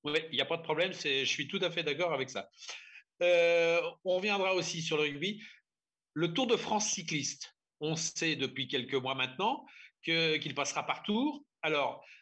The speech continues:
ma question était, euh, ville départ, pourquoi pas aussi ville arrivée ?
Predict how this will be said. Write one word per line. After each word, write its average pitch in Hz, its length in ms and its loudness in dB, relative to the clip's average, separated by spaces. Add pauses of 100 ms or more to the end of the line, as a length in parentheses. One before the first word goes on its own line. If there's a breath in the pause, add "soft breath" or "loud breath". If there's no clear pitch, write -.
(120)
ma 170 120 -4
question 202 480 -2
était, 233 640 0
euh, 160 720 4 (1600)
ville 196 340 -2
départ, 220 680 0 (160)
pourquoi 220 640 0
pas 202 360 0
aussi 196 480 -2
ville 165 260 -2
arrivée ? 143 540 -2